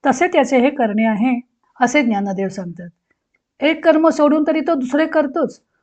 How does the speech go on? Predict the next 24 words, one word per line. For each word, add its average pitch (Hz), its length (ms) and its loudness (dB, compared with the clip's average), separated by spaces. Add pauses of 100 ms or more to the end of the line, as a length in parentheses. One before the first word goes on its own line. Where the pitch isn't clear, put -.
(120)
मग 294 240 0
ते 349 60 2
दुसरे 294 360 2
कर्म 339 260 2
बंधनकारक 262 720 2
होईल. 220 220 0 (420)
तेव्हा 262 220 4 (120)
असला 285 260 2
हा 349 140 2
कर्मत्याग 240 640 -2 (140)
केवळ 294 240 2
नावाचाच 285 640 2
त्याग 262 140 0 (140)
ठरला. 214 280 -4 (840)
या 254 160 4
सगळ्यांचा 254 520 0
मथितार्थ 285 680 -2
एकच 285 380 2
आहे 233 240 -2
की 262 180 -4
"परी 277 360 2
हे 269 120 2
असो 285 380 0
पुढती, 247 520 -2